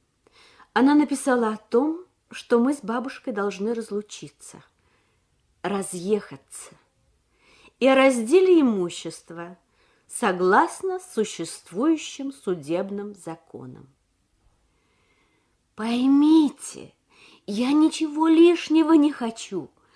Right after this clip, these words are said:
продолжал доказывать мужчина, выдавленный из тюбика. И тут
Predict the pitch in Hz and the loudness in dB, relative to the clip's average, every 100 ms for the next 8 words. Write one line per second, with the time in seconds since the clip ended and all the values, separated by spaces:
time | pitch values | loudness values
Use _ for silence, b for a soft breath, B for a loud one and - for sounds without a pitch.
0 | b b 175 190 185 175 185 180 180 160 | b b -8 -2 0 -2 -2 -4 -6 -8
1 | 180 170 165 175 160 - 208 233 190 180 | -8 -8 -10 -8 -10 -8 -6 -4 -2 -4
2 | 175 151 160 151 151 - - 143 - _ | -4 -6 -8 -8 -10 -12 -12 -12 -14 _
3 | 185 _ _ _ _ _ _ _ _ _ | _ _ _ _ _ _ _ _ _ _
4 | _ 180 - - 294 320 | _ -12 -10 -8 -8 -8